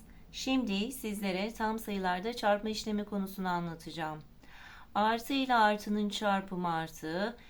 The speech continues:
eksi ile eksinin çarpımı artı, görüldüğü üzere aynı işaretliler artı oluyor. Yani artı ile artı aynı işaretli, eksi ile de eksi aynı işaretli.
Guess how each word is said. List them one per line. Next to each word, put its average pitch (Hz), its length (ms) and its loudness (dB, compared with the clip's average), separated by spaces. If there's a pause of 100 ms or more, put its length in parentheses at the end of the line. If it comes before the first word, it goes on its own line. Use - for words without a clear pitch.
(180)
eksi 202 380 -2
ile 226 340 0
eksinin 190 480 -2
çarpımı 208 760 0
artı, 196 760 2 (380)
görüldüğü 226 640 0
üzere 220 580 2 (180)
aynı 269 380 4
işaretliler 220 1200 2
artı 214 420 2
oluyor. 170 480 0
Yani 196 420 2
artı 208 420 0
ile 233 180 2
artı 202 440 4
aynı 233 300 2
işaretli, 180 880 0 (440)
eksi 226 400 0
ile 254 320 2
de 220 100 4 (200)
eksi 262 260 -2
aynı 226 240 2
işaretli. 185 960 0